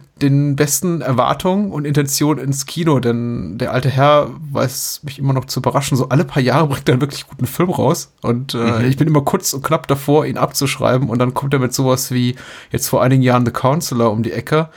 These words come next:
Speaker 2: Mhm.
Speaker 1: <laughs> der mich total packt, wenn auch den Rest der Filmliebhaberwelt nicht. Ich glaube, der wurde durch die Bank verrissen, aber so alle paar Jahre <laughs> kommt, kommt er mit was um die Ecke und ich denke mir, "Ja, er ist noch so drauf." Und also,
Speaker 2: Mhm.
Speaker 1: mit einer ähnlich,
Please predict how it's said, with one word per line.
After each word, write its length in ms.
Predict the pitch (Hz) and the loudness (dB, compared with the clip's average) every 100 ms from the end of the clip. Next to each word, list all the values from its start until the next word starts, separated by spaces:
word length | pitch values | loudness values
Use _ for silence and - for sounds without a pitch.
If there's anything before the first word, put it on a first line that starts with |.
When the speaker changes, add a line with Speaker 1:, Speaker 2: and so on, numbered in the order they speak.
| - - - - | -20 -20 -18 -8
Speaker 2:
Mhm. 140 | 98 92 | -4 0
Speaker 1:
<laughs> 20 | |
der 100 | - | 2
mich 120 | 170 | 2
total 280 | 147 139 135 | 0 0 0
packt, 380 | 139 175 175 139 | 0 -6 -4 0
wenn 100 | 127 | 0
auch 140 | 135 | 2
den 100 | 135 | 2
Rest 260 | 127 131 - | 2 0 0
der 80 | 135 | -2
Filmliebhaberwelt 880 | - 151 143 139 135 127 131 127 | 0 2 2 0 -2 2 2 2
nicht. 320 | 139 196 - | 0 0 -4
Ich 160 | 117 - | -4 0
glaube, 160 | 123 120 | 0 2
der 100 | 117 | 2
wurde 200 | 120 117 | 2 0
durch 260 | 123 139 - | 2 0 0
die 80 | 131 | -2
Bank 400 | - 117 143 - | 0 0 0 -2
verrissen, 580 | 131 135 156 - 175 | -2 0 -2 -2 -4
aber 380 | 170 113 117 120 - - - - | -4 0 2 0 -2 -16 -18 -14
so 140 | - - | -6 -2
alle 120 | 165 | 0
paar 160 | 165 | 2
Jahre 320 | 139 120 139 156 | 2 2 0 0
<laughs> 0 | |
kommt, 380 | - - 185 - - - - | -2 -2 -6 -10 -14 -8 -4
kommt 180 | 160 | 0
er 60 | 160 | 2
mit 160 | 151 147 | 2 4
was 260 | 156 - | 2 0
um 80 | 131 | -2
die 80 | 127 | 0
Ecke 260 | 135 139 | -2 0
und 80 | 147 | 0
ich 120 | 131 | 0
denke 180 | 139 135 | -2 0
mir, 80 | 123 | 2
"Ja, 240 | 120 160 | 4 4
er 380 | - 135 135 143 - | 2 0 0 -2 -4
ist 160 | - - | -12 -8
noch 120 | 143 | -6
so 140 | - 143 | -4 -4
drauf." 380 | - 135 110 | 0 2 0
Und 160 | - - | -4 -8
also, 200 | - 120 - - | -8 -10 -10 -2
Speaker 2:
Mhm. 120 | 104 | 2
Speaker 1:
mit 100 | 127 | 2
einer 80 | - | 4
ähnlich, 260 | 147 143 | 2 2